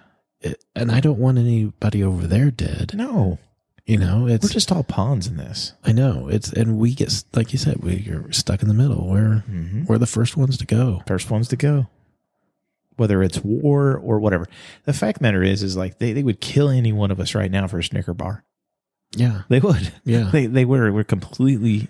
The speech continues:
Speaker 2: uh, d-, uh, disposable.
Speaker 1: Yeah.
Speaker 2: Completely disposable. And, and it's so well proven of the things that they have done to experiment on us.
Speaker 1: Yeah.
Speaker 2: You know, and, and our guys in the military specifically, but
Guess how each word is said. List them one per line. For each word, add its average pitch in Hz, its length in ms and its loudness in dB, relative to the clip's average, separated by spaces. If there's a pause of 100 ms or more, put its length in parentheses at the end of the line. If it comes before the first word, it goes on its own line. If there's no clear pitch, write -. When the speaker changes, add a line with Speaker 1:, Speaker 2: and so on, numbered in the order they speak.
Speaker 2:
uh, - 320 -14
d-, - 260 -8
uh, 87 120 2
disposable. 78 840 -2 (360)
Speaker 1:
Yeah. 92 220 0 (1000)
Speaker 2:
Completely 104 540 0
disposable. 87 640 -8
And, 113 260 -2
and 98 380 -2
it's 107 200 -2
so - 400 2
well 101 260 4
proven 92 480 0
of 82 120 -4
the 95 100 -8
things 90 320 -2
that - 160 -6
they 82 140 0
have 85 180 0
done 85 300 -2
to 117 240 2
experiment 67 560 -4
on 55 160 -12
us. - 320 -16 (460)
Speaker 1:
Yeah. 87 320 -2 (320)
Speaker 2:
You 95 120 2
know, 82 320 -2
and, 78 300 -6
and 82 420 -6
our 120 160 -2
guys 101 380 2
in 95 80 0
the 85 80 -4
military 90 540 -2
specifically, - 680 -4
but - 260 -14